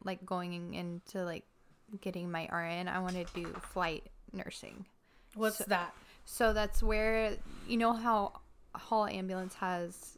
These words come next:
Speaker 1: a helicopter?
Speaker 2: Oh, okay, okay.
Speaker 1: There's nurses on those helicopters.
Speaker 2: So, like, going from Bakersfield to Fresno Valley Children's Hospital.
Speaker 1: Yeah, or, like,
Speaker 2: Oh, that's cool.
Speaker 1: um,
Speaker 2: Well, I,
Speaker 1: like,
Speaker 2: that, that's the one
Speaker 1: trauma,
Speaker 2: thing that I
Speaker 1: trauma
Speaker 2: can
Speaker 1: type
Speaker 2: think.
Speaker 1: stuff. So
Speaker 2: Mm-hmm.
Speaker 1: if, like, there was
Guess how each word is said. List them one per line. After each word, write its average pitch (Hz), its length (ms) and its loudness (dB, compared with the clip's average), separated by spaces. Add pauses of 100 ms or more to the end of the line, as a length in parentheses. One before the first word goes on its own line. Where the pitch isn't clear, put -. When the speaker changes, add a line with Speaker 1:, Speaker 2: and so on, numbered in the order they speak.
(160)
Speaker 1:
a 208 120 -6
helicopter? 180 500 2
Speaker 2:
Oh, 359 680 12
okay, 269 320 6
okay. 233 160 6
Speaker 1:
There's 202 220 8
nurses 190 480 -2
on 170 240 -4
those - 180 -6
helicopters. - 420 -6
Speaker 2:
So, 233 140 10
like, 214 240 8
going 220 280 8
from 214 240 4
Bakersfield 208 600 4
to 196 280 4
Fresno 175 920 2
Valley 180 400 2
Children's 165 360 -2
Hospital. 156 480 -10 (100)
Speaker 1:
Yeah, 214 380 6
or, 226 160 8
like, 214 360 6
Speaker 2:
Oh, 403 80 0
that's - 20 -12
cool. 226 100 8
Speaker 1:
um, 208 220 8
Speaker 2:
Well, 240 120 10
I, 226 100 8
Speaker 1:
like, 220 120 2
Speaker 2:
that, - 0 - (380)
that's 208 60 -4
the - 0 -
one 214 80 2
Speaker 1:
trauma, 208 320 8 (480)
Speaker 2:
thing 196 180 -4
that 196 60 -2
I - 20 0
Speaker 1:
trauma 196 220 6
Speaker 2:
can 185 100 -4
Speaker 1:
type - 120 2
Speaker 2:
think. 175 80 -10
Speaker 1:
stuff. 170 240 2
So 226 220 8
Speaker 2:
Mm-hmm. 202 100 6
Speaker 1:
if, 185 60 0
like, 214 220 4
there 214 180 4
was 196 460 4